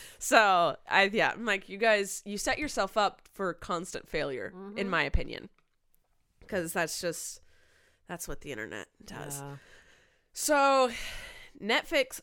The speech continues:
Speaker 1: Netflix?
Speaker 2: Netflix?
Speaker 1: Netflix.
Speaker 2: Netflix? What did
Speaker 1: Netflix.
Speaker 2: Netflix do?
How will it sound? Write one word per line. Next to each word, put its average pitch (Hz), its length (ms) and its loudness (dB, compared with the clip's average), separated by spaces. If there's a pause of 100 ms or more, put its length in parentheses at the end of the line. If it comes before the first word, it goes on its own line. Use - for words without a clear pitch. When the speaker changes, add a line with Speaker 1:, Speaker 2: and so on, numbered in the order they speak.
(120)
Speaker 1:
Netflix? 254 720 -2 (220)
Speaker 2:
Netflix? 240 300 -12 (420)
Speaker 1:
Netflix. 285 500 0
Speaker 2:
Netflix? 269 480 -8
What 254 200 2
did 175 120 2
Speaker 1:
Netflix. 160 40 0
Speaker 2:
Netflix - 340 -6
do? 175 280 -8